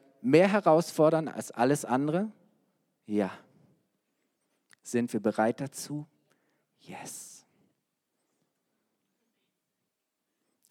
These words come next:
Und da wollen wir uns gemeinsam auf den Weg machen. Es wird spannend, ihr Lieben.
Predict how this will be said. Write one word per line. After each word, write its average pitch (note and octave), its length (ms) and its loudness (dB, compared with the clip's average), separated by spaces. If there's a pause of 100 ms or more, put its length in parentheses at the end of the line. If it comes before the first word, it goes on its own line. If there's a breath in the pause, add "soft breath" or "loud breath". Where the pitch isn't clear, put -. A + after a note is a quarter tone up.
Und A#2 180 -2
da A#2 140 4
wollen B2 160 4
wir B2+ 40 0
uns B2+ 120 -4
gemeinsam C3 400 0
auf B2+ 100 0
den C3 160 -6
Weg D#3+ 200 2
machen. - 260 -18 (1300 soft breath)
Es - 160 -12
wird C#3 180 4
spannend, F3 480 -2
ihr G#2+ 120 -10
Lieben. - 280 -18